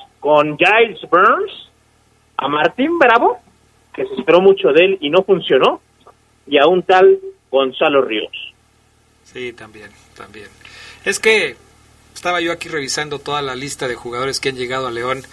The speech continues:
Speaker 2: y es impresionante la lista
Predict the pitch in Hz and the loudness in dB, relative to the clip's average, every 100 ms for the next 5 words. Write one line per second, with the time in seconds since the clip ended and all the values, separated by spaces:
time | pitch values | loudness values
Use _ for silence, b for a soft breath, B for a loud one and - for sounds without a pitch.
0 | b b b - 131 143 143 - 147 135 | b b b -14 -4 -2 -2 -6 -8 -14
1 | - 131 127 131 127 139 139 120 117 117 | -8 -6 -4 -6 -8 -8 -8 -10 -10 -8
2 | 127 127 123 | -10 -10 -12